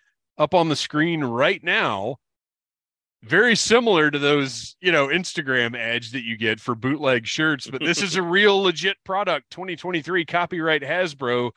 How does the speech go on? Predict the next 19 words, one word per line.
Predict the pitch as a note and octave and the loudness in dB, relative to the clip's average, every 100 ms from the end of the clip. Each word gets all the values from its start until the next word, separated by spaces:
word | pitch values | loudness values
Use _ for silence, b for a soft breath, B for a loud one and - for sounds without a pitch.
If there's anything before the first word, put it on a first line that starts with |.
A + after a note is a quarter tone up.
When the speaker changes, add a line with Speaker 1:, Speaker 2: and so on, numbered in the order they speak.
| b b b - | b b b -4
Speaker 1:
Uh, | C3 B2 A#2 A2+ | 0 4 2 0
more | A2+ B2 E3 G3+ | -4 -4 0 0
is | F3+ C#3+ | 0 -4
coming, | - F#3 E3 B2+ | -6 -6 -6 -6
and | B2 | -6
apparently | D3 E3 D3+ C#3+ | -4 -4 -2 -6
this | A#2+ C3 E3 | -4 -6 -6
is | B2 | -6
launching | A#2+ D3+ E3 D3+ C3 | -2 -2 -2 -4 -4
tomorrow | C3 A2 A2+ F3 D#3 B2+ | -6 -2 2 4 4 2
at | A2+ A2 | 0 -6
sixteen | - D#3+ - F#3+ F#3+ | -6 -6 -6 -2 -2
hundred. | C#3+ C#3 F3+ C#3+ F2 G2+ _ _ _ A2 | -2 -2 -2 -2 -4 -8 _ _ _ -16
Speaker 2:
Ooh. | D#3+ D3 _ _ _ _ _ _ - | -14 -16 _ _ _ _ _ _ -4
Speaker 1:
I | C3 E3 F3+ | 2 4 4
really | D3 C#3+ E3 D#3+ | 4 4 4 4
like | D#3 D3 C#3+ | 4 2 2
this | C#3 B2+ | -2 -2
shirt | - D3 C#3+ F3 | -2 0 0 -2